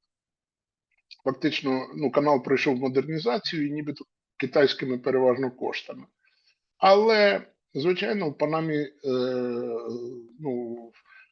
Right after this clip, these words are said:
стали пильно вчитуватись в угоду про будівництво цього каналу і свої зобов'язання, коли, е, Сполучені Штати,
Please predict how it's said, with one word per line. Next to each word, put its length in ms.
стали 380
пильно 420
вчитуватись 800
в 60
угоду 460
про 120
будівництво 720
цього 260
каналу 600
і 120
свої 260
зобов'язання, 920
коли, 300
е, 200
Сполучені 520
Штати, 420